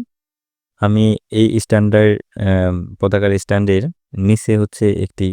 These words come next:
ঘর দিব। আবার আমি ইনসার্ট শেপে গেলাম, এখান থেকে রেক্ট্যাঙ্গেলটা নিলাম, then এখান থেকে এভাবে টানলাম, টেনে এগুলোন হচ্ছে এখান থেকে এই যে এগুলান ধরে আমি ছোট, চাইলে পরবর্তীতেও ছোট বড় করতে পারি।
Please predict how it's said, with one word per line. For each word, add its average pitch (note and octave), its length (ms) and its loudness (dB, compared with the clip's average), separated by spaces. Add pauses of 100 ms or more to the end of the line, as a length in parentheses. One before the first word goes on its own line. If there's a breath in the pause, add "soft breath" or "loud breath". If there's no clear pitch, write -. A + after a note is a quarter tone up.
ঘর F#2 240 2
দিব। F2+ 200 -2 (1120 loud breath)
আবার G2+ 260 2
আমি G#2 180 2
ইনসার্ট G2 340 -2
শেপে F#2+ 280 -2
গেলাম, F#2+ 280 -2 (200)
এখান F2+ 280 -4
থেকে F#2 220 -4 (500)
রেক্ট্যাঙ্গেলটা G2 640 -2
নিলাম, G2 320 0 (600)
then F2+ 320 2 (380)
এখান G2 280 -2
থেকে G#2 220 -4 (240)
এভাবে F#2+ 340 -2
টানলাম, F#2 400 0 (1400)
টেনে F#2+ 260 0 (600)
এগুলোন G#2 320 2
হচ্ছে G2+ 300 -2 (360)
এখান G#2 260 -2
থেকে G#2 200 -2
এই G2 100 2
যে G2 140 0
এগুলান F#2+ 320 0
ধরে G2 320 0
আমি F#2+ 200 -2
ছোট, F#2 280 -4
চাইলে F2+ 340 0 (200)
পরবর্তীতেও F#2+ 580 0
ছোট G2 200 -6
বড় F2+ 240 0
করতে F2+ 260 -4
পারি। F2+ 200 -2